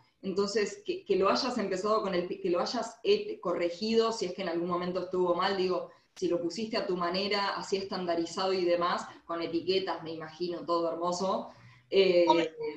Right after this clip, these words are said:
Speaker 2: yo la, la parte, justo cuando yo acabé de estudiar farmacia, fue cuando mi padre hizo la reforma, que hizo una reforma y, y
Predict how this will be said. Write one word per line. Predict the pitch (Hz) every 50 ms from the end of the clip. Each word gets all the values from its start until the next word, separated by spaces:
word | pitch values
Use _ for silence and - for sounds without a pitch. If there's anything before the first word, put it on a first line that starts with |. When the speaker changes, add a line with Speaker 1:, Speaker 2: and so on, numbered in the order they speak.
| 147 143 - - _ _ - - - 254 -
Speaker 2:
yo | 294 302
la, | 330 330 311 - 302 277 254
la | -
parte, | - 262 277 269 - 320 302 302 302 302 302 -
justo | - - 320 339 330 - 359 349
cuando | 359 339 330
yo | 330
acabé | 320 320 302 302 302 302 302 302 302 302 302 302 294 - -
de | 294
estudiar | 294 294 - 294 285 277 277 277
farmacia, | 277 269 262 262 262 285 294 - - 359 381 381
fue | - 285
cuando | 269 285 285 285 277
mi | 277 262
padre | 269 269 269 269 262 262
hizo | 269 269 262 - - 262 254
la | 254 247
reforma, | 247 247 240 240 - - 277 285 285 285 240 233 269 330 - -
que | 254
hizo | 247 247 254
una | 240 240
reforma | 240 233 240 247 247 240 240 233
y, | 233 233
y | 233 247 226 -